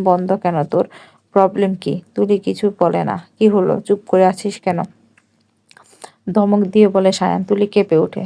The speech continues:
"থামো তুমি, তোমার সাহস কি করে হয় তুলিকে ধমক দেওয়ার?" "বাবা, তুমি এভাবে বলছো? তুমি কি মেয়েকে নিয়ে এক্ষুনি চলে যাও?"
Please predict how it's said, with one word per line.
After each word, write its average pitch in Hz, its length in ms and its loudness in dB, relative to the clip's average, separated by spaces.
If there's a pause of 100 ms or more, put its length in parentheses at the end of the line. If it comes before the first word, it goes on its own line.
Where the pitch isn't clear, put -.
(160)
"থামো 196 280 0
তুমি, 185 260 -4 (480)
তোমার 202 220 0
সাহস 202 360 0
কি 214 160 -4
করে 208 220 2
হয় 202 220 0
তুলিকে 190 420 -4
ধমক 185 400 -4
দেওয়ার?" 175 260 0 (600)
"বাবা, 214 220 6
তুমি 220 220 2
এভাবে 202 300 2 (100)
বলছো? 208 360 0 (240)
তুমি 202 220 -2
কি 202 200 -2
মেয়েকে 190 400 -2
নিয়ে 196 320 -2
এক্ষুনি 202 380 -4
চলে 185 280 -2
যাও?" 190 180 -10